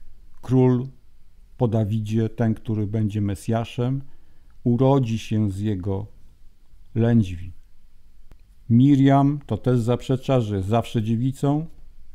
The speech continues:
bo tu ma potomstwo jeszcze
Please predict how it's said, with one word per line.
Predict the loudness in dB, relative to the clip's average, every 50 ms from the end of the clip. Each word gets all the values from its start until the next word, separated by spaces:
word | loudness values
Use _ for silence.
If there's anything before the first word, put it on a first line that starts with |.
| -18 -20 -20 -20 -20 -20 -16 -10 -6
bo | -2 0 0 0 0
tu | 0 0 0 2
ma | 4 4 2 2 0 -2 -4 -6 -12 -16 -20 -20 -20 -20 -20 -20 -18 -16 -16 -16 -16 -16 -18 -20 -20 -20 -20 -20 -20 -20 -20 -20 -20 -18 -14 -6 -2
potomstwo | -2 0 2 2 2 2 2 0 -4 -8 -4 -2 -2
jeszcze | -2 -2 -4 -6 -8 -6 -4 -4 -4 -4